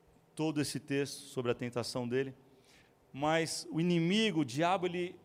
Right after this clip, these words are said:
ele, se, ele aparece pra Jesus e ele oferece três coisas pra ele. Lembra do texto? Primeira coisa que ele oferece, ele fala: "Jesus, se tu és o Filho de Deus, transforma essas pedras em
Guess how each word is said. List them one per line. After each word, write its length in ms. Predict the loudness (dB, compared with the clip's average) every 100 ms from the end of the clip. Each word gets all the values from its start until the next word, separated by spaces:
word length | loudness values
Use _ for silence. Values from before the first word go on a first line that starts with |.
| -12
ele, 120 | -10
se, 180 | -6 -6
ele 140 | -2 -2
aparece 580 | 0 0 4 2 0 -6
pra 200 | -4 -4
Jesus 680 | -4 -6 -6 -8 -12 -16 _ _ _ -20 -20 -12 0
e 80 |
ele 100 | 4
oferece 440 | 4 4 4 4 2
três 260 | -2 -2
coisas 300 | 2 2 2
pra 180 | 0 2
ele. 120 | 2
Lembra 220 | 2 0 -2
do 60 |
texto? 460 | -2 -2 -2 -10 -20 _ _ _ _
Primeira 280 | 0 6 6
coisa 220 | 6 4
que 60 | 2
ele 60 |
oferece, 400 | -4 0 2 2 0
ele 80 |
fala: 440 | 0 4 6 6 2
"Jesus, 800 | 0 0 0 0 -2 -8 -12 -16
se 120 | -16 -10
tu 160 | 2
és 200 | 2 2
o 40 | 0
Filho 220 | -2 -2
de 120 | -2
Deus, 520 | 0 0 0 -6 -18 -20 -20 _ _ -2
transforma 840 | 2 2 2 0 2 2 -4 -8 -16 -20 _ -20 _
essas 340 | -10 -4 -2 -2
pedras 500 | 6 8 8 6 2
em 280 | 0 0